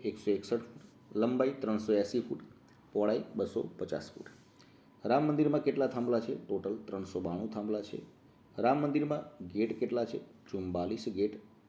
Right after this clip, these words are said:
બનાવવામાં આવે છે. મુખ્ય દ્વારનું નામ શું આપવામાં આવ્યું છે? તો સિંહ દ્વાર મુખ્ય દ્વારનું નામ આપવામાં આવ્યું છે. આગળ જોઈએ મિત્રો, તેમજ આ વીડિયો, અ, વીડિયોની પી ડી એફ જો તમે લેવા માંગતા હો તો ડિસ્ક્રિપ્શનમાં Telegram ચેનલ લિંક આપેલી છે, જે તે જોડાઈ જજો. ચોવીસ કલાકની અંદર તમને આની પી ડી એફ પણ મળી જશે.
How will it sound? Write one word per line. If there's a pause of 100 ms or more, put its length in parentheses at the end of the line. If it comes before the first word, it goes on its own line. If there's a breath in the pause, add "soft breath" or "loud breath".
(140)
બનાવવામાં
આવે
છે. (360 loud breath)
મુખ્ય
દ્વારનું
નામ
શું
આપવામાં
આવ્યું
છે?
તો
સિંહ
દ્વાર (360)
મુખ્ય
દ્વારનું
નામ
આપવામાં
આવ્યું
છે. (1200 loud breath)
આગળ
જોઈએ
મિત્રો, (220)
તેમજ
આ
વીડિયો,
અ,
વીડિયોની
પી
ડી
એફ
જો
તમે
લેવા
માંગતા
હો
તો
ડિસ્ક્રિપ્શનમાં
Telegram
ચેનલ
લિંક
આપેલી
છે,
જે
તે
જોડાઈ
જજો.
ચોવીસ
કલાકની
અંદર
તમને
આની
પી
ડી
એફ
પણ
મળી
જશે.